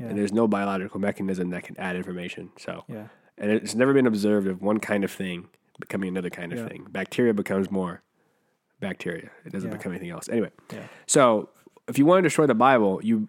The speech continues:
Speaker 2: you, you, you postulate thoughts that
Speaker 1: Yeah.
Speaker 2: inhibit the idea of a creator.
Speaker 1: Yeah.
Speaker 2: So we are reminded that not only is he our creator,
Speaker 1: Mm-hmm.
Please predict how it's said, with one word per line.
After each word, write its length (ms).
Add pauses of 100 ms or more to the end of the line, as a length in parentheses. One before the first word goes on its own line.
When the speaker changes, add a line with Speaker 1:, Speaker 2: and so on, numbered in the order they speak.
Speaker 2:
you, 260
you, 200 (240)
you 120
postulate 680
thoughts 340
that 220
Speaker 1:
Yeah. 220 (160)
Speaker 2:
inhibit 420
the 80
idea 400
of 180 (320)
a 60
creator. 720 (180)
Speaker 1:
Yeah. 260 (1120)
Speaker 2:
So 400 (720)
we 160
are 60
reminded 560
that 260
not 280
only 480
is 160
he 160
our 160
creator, 760
Speaker 1:
Mm-hmm. 200